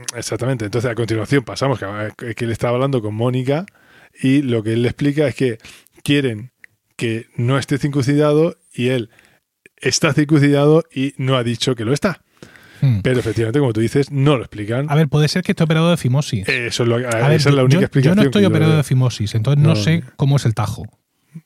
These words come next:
Speaker 1: Eso yo tampoco, pero yo creo que eso va en función de, de, del grado de gravedad.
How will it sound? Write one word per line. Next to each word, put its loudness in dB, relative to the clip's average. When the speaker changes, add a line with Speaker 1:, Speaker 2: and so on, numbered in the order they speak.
Speaker 1:
Eso 0
yo 2
tampoco, 0
pero 2
yo 2
creo 2
que -2
eso 0
va 2
en 0
función -2
de, 0
de, -2
del -2
grado -2
de -2
gravedad. -4